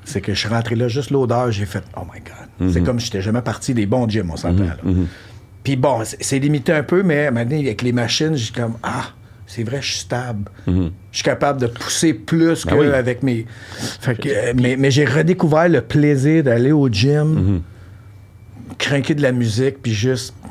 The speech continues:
Speaker 1: OK, voici ma mission.
Speaker 2: Ah, ouais.
Speaker 1: Puis vraiment, là, puis ça fait, ça me, ça faisait longtemps que j'avais pas fait ça.
Speaker 2: Ouais, mais moi, honnêtement, moi, c'est, c'est depuis, euh, quoi, au moins cinq ans avant le covid, je, j'étais pas allé dans un gym.
Speaker 1: Ben, moi, j'avais abandonné.
Speaker 2: C'est que c'est, c'est,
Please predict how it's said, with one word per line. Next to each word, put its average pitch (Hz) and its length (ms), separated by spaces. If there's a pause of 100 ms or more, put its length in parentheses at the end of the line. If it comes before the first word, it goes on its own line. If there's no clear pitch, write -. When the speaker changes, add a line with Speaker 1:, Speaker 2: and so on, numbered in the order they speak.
(180)
Speaker 1:
OK, 107 180
voici 104 280
ma 101 80
mission. 95 360
Speaker 2:
Ah, 78 260
ouais. 76 60
Speaker 1:
Puis 92 80
vraiment, 113 500
là, 127 120
puis 117 100
ça 101 120
fait, 95 120
ça 110 200
me, 101 60
ça 101 260
faisait 120 240
longtemps 135 400
que 135 80
j'avais 110 140
pas 101 100
fait 101 200
ça. - 460
Speaker 2:
Ouais, 135 60
mais 110 120
moi, 98 120 (120)
honnêtement, 92 300
moi, 78 80
c'est, - 140
c'est 80 120
depuis, - 360
euh, 50 40 (200)
quoi, 87 180
au 80 140
moins 90 200 (380)
cinq 98 380
ans 110 60
avant 90 180
le 101 80
covid, 90 320
je, 95 120
j'étais 82 140
pas 87 100
allé 82 100
dans 85 120
un 82 140
gym. 90 120
Speaker 1:
Ben, 85 140
moi, 85 80
j'avais 95 220
abandonné. 131 500
Speaker 2:
C'est - 140
que - 40
c'est, 90 120
c'est, 87 400